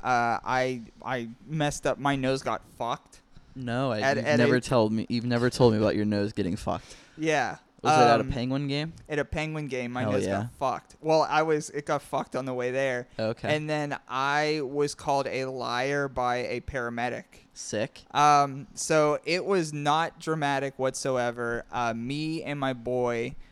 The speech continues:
Speaker 1: we had tickets to see the, <laughs> the Pittsburgh Hockey Penguins.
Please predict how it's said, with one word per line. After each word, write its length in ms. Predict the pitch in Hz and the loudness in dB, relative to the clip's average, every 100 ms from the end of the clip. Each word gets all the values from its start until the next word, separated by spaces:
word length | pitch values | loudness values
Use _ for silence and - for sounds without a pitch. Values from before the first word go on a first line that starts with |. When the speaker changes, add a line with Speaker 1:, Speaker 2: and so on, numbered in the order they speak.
| _ | _
Speaker 1:
we 140 | 135 143 | -8 -2
had 280 | 143 - | -2 -4
tickets 640 | - 151 - - 71 - - | -4 -6 -4 -8 -8 -12 -8
to 180 | 143 135 | -8 -6
see 260 | - 131 | -6 -6
the, 160 | 123 226 262 277 240 - | -6 -8 -8 -6 -6 -10
<laughs> 140 | - | -8
the 80 | - | -8
Pittsburgh 760 | - 170 - - 202 214 214 208 | -2 -2 -2 -2 0 2 0 0
Hockey 420 | 156 165 - 190 | 0 0 -2 -8
Penguins. 760 | - 170 156 123 123 139 - | -4 -2 -2 -4 -4 -8 -12